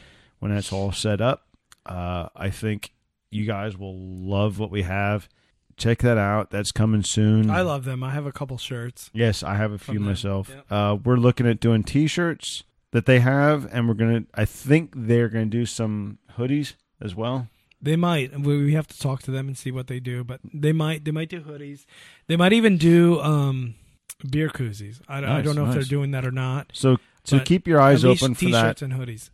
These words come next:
Speaker 1: Oh, awesome! So keep your eyes open for that on the Facebook page. There's gonna be some, uh, Metal Beer and Bullshit stuff posted up on there. I think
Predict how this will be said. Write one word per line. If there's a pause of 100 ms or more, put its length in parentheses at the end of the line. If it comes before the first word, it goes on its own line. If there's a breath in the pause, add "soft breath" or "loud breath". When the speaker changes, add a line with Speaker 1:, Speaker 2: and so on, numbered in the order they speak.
(180)
Speaker 1:
Oh,
awesome! (400 soft breath)
So
keep
your
eyes
open
for
that
on
the
Facebook
page.
There's
gonna
be
some,
uh,
Metal
Beer
and
Bullshit
stuff
posted
up
on
there.
I
think